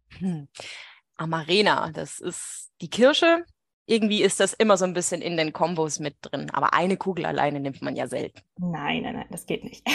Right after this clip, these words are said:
Speaker 2: <laughs> Mindestens zwei. <laughs> Verstehe ich. Lieber Meer oder Berge?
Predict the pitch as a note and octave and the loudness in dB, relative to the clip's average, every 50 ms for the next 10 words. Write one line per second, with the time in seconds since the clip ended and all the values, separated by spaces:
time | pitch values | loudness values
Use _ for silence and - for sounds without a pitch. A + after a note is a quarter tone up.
0 | C#4 - D#4 C#4+ - C4 A3+ A3+ A#3 C#4 B3+ G3 F#3+ - - - C4 - - - | 0 0 2 2 2 2 4 4 4 4 2 0 -2 -4 -6 -8 -12 -12 -12 -14
1 | A#3 - A#3 G3 D3+ - - - A#3 - D#4+ D4+ D4 D4 - B3+ - - C#4+ D4 | -8 -4 -2 0 0 0 -2 -4 -2 2 2 2 4 2 0 -2 -2 -2 -4 -2
2 | - - - - - - - - C#4+ D#4 D4+ - - A#3+ G3 G#3 G#3 - - - | -2 -2 0 -2 -2 -4 0 4 4 4 4 4 6 6 8 6 6 2 -4 -14
3 | - - - - - B3 C4 A3 A#3+ G#3+ G#3+ G#3 G3 G3+ A3+ C4+ G#3+ G3+ F#3+ F3+ | -14 -14 -4 2 6 8 8 8 8 8 8 8 8 8 8 6 6 6 4 0
4 | D#3+ - D#3+ E3 E3 D#3+ F#3+ A#3+ B3 D#4 | 0 0 0 2 2 2 2 2 2 2